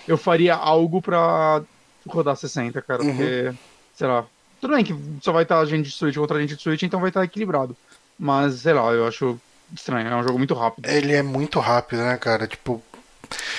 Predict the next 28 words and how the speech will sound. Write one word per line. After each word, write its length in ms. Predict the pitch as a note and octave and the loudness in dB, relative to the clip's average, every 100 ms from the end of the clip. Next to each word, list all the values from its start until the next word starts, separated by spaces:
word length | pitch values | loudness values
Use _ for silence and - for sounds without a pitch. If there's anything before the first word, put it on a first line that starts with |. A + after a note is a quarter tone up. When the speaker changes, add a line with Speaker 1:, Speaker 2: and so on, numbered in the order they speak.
| - - | -10 -8
Speaker 2:
eu 140 | A#2+ C#3+ | -2 0
não 100 | D#3 | 2
sei, 420 | - C3 C3+ C3+ | 4 4 4 6
eu 140 | D3 | 6
acho 220 | D#3+ - | 6 6
que 80 | - | 2
esse 180 | D3 D#3 | 2 2
é 20 | |
um 100 | E3+ | 0
jogo 240 | D#3 D#3+ C#3+ | 4 2 2
que 180 | - | -6
dá 340 | C#3+ - - C#3 | -10 -4 2 2
pra 140 | - | 2
sentir 320 | - C3+ - | -2 -2 -2
muita 260 | C3+ C#3 C#3 | -2 -2 -2
diferença 540 | C3 - B2 A#2+ - | -2 -2 -2 -2 -2
a 20 | B2 | -4
trinta 300 | B2 A#2+ A#2 | -4 -4 -6
F 100 | - | -4
P 80 | |
S. 300 | A#2+ G#2 - - - - | -6 -4 -6 -10 -18 -10
Speaker 1:
Com 140 | - C#3+ | -4 -2
certeza, 460 | E3 D3 C3 A2+ | -2 0 0 -2
com 120 | A#2 B2 | -4 -4
certeza. 420 | C3+ C3 A2 A2+ G#2+ | -4 -2 -2 -2 -6
Speaker 2:
É. 180 | A2 G2 - - - - E3 A#3+ | -8 -8 -10 -20 -20 -20 -6 -2
Speaker 1:
Né? 220 | F#3 B2 | 0 0
Speaker 2:
Enfim. 180 | C3 | -2